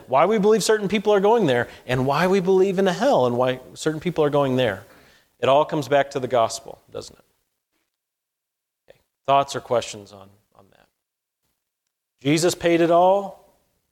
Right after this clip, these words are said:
All to him we owe. That's exactly right. Okay. I didn't have a chance to go over my PowerPoint this morning, so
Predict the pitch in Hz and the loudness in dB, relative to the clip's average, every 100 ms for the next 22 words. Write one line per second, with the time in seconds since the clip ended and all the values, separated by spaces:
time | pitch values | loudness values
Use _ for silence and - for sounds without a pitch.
0 | _ _ 127 135 139 139 151 147 139 123 | _ _ 0 0 0 -6 -4 -2 0 0
1 | 98 85 - _ _ _ _ 104 107 _ | -2 -8 -20 _ _ _ _ _ _ _
2 | _ _ - 107 - 117 117 104 - _ | _ _ -12 -10 -6 -4 -2 -4 -8 _
3 | _ _ _ _ _ _ _ _ _ _ | _ _ _ _ _ _ _ _ _ _
4 | _ _ _ _ _ _ 170 190 - _ | _ _ _ _ _ _ -6 -6 -12 _
5 | _ _ _ _ _ _ _ _ _ _ | _ _ _ _ _ _ _ _ _ _
6 | _ _ _ _ - 175 190 160 - 151 | _ _ _ _ -2 0 2 0 0 0
7 | - 147 143 135 131 120 107 - _ _ | 0 2 2 2 0 -2 -6 -16 _ _
8 | - 143 135 147 127 117 131 123 117 - | -2 0 0 -2 -6 -6 -2 -2 -2 -2
9 | 117 | -4